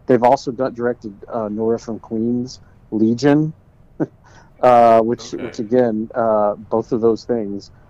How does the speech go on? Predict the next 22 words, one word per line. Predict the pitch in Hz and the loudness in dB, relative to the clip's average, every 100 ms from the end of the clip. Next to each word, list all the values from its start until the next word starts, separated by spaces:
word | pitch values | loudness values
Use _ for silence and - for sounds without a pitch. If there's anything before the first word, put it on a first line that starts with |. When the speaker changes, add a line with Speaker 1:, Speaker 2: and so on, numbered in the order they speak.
| - | -6
Speaker 1:
look | 117 - | -6 0
like | 113 - | -2 0
they're | 110 | -4
called | - 117 113 | 0 -2 -2
upon | 95 101 95 | -4 -8 -8
for | 95 | -10
this. | 90 87 - | -8 -10 -12
So, | - 104 95 92 _ _ _ _ _ | -6 -4 -4 -6 _ _ _ _ _
yeah, | 185 - - | -2 -2 -4
I'm, | 110 117 | -4 -2
I'm | 131 123 | -2 -2
very | 120 120 | 0 0
interested | 120 110 - | -4 -10 -10
in | 107 | -8
seeing | 101 117 107 104 | -6 -4 -4 -2
what | 110 107 | -4 -4
this | 104 | -8
turns | - 110 104 | -8 -4 0
out | 104 101 | 0 0
like, | 104 104 - | -2 -2 -4
and, | 95 95 | -6 -4
uh, | 95 92 | -4 -6